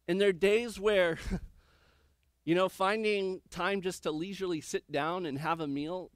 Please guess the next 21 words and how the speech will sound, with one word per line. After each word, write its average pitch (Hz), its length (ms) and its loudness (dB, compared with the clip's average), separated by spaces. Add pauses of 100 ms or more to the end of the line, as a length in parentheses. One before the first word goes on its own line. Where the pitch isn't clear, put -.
can 156 160 -4
become 151 320 -4
hard 156 380 -2
to 147 100 -6
do. 123 360 -6 (100)
Anybody 147 420 -4 (640)
can 139 160 -8
say 151 220 -4
amen 147 240 -2
to 151 100 -8
that? 151 240 0 (1000)
Where 151 140 -4
you 160 100 -10
get 185 220 2
so 196 240 -2
busy, 175 380 0
you 165 180 -10
get 180 180 -2
so 185 240 -6
caught 170 420 -2
up 165 280 -2